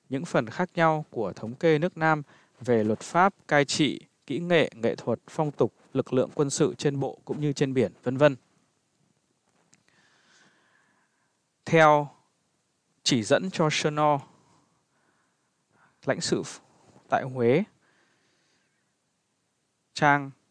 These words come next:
hai trăm năm mươi bảy, hai trăm sáu mươi tư, in lại trong Tabule quyển một, trang ba trăm linh sáu, ba trăm linh bảy. Tóm lại,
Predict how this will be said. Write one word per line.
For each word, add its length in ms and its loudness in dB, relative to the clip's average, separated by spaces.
hai 220 -2
trăm 340 -2
năm 120 -4
mươi 100 -4
bảy, 260 0
hai 180 -2
trăm 220 -4
sáu 140 -8
mươi 180 -6
tư, 240 2
in 140 -2
lại 260 4
trong 360 -4
Tabule 480 0
quyển 300 -10
một, 180 -10
trang 360 2
ba 140 2
trăm 200 -4
linh 140 -4
sáu, 360 -6
ba 140 -2
trăm 160 -6
linh 160 -8
bảy. 240 2
Tóm 160 -2
lại, 320 6